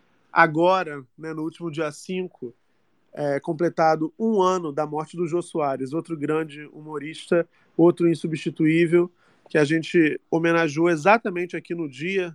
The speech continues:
da morte dele. A gente fez um space extraordinário aqui na hora do almoço, foi bem emocionante, com Bruno Mota, gente que tava participando da elaboração de um roteiro com o Jô Soares. Enfim, fica aqui o registro dessa galera gigante.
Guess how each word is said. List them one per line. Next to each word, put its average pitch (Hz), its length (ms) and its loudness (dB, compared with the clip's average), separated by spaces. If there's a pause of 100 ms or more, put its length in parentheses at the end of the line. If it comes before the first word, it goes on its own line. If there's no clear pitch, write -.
(140)
da 139 160 -10
morte 143 340 -12
dele. 147 280 -8
A 143 40 -8
gente 143 200 -18
fez 147 200 -6
um 143 60 -8
space 143 320 -6
extraordinário 143 720 -4
aqui 156 300 -6 (480)
na 147 100 -2
hora 147 140 0
do 143 80 0
almoço, 151 420 -2
foi 151 140 0
bem 175 260 4
emocionante, 156 1080 -2 (380)
com 147 100 -6
Bruno 156 280 0
Mota, 151 680 4
gente 147 300 -6
que 147 80 -20
tava 147 360 -2 (280)
participando 185 680 -4
da 165 80 -2
elaboração 156 480 -2
de 156 80 -8
um 151 40 -8
roteiro 170 440 0
com 214 220 -2
o 202 40 -2
Jô 175 120 -2
Soares. 151 720 -2 (400)
Enfim, 151 340 -6
fica 160 220 0
aqui 156 160 0
o - 20 4
registro 147 500 -2
dessa 151 240 -2
galera 143 360 0
gigante. 147 440 0